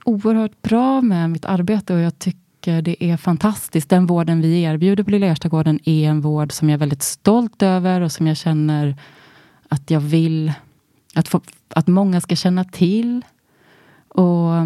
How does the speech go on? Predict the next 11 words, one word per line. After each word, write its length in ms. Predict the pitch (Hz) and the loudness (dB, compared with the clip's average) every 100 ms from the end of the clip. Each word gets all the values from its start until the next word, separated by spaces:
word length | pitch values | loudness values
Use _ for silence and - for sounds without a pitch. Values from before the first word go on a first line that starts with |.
| 160 139 _ _ _ _ _ _ _ _ _ _ _ _ _ _ _ _ _ | -2 -6 _ _ _ _ _ _ _ _ _ _ _ _ _ _ _ _ _
jag 140 | - 180 | -2 0
skulle 120 | 185 | 2
vilja 100 | 180 | 2
säga 340 | 185 190 170 | 2 2 2
att, 300 | 160 - - - - | 0 -4 -16 -14 -4
att 240 | 151 - | -4 0
palliativ 800 | - 190 170 156 - 160 147 147 _ _ | 0 2 2 0 0 -2 -2 -6 _ _
medicin 880 | - 151 143 139 - 147 196 240 226 | 0 2 0 -2 0 0 2 0 0
är 560 | 170 151 165 202 202 208 | 0 0 2 0 0 -2
ett 220 | 202 - | -2 -2
eget, 540 | - 190 160 151 160 | 0 2 0 -2 -4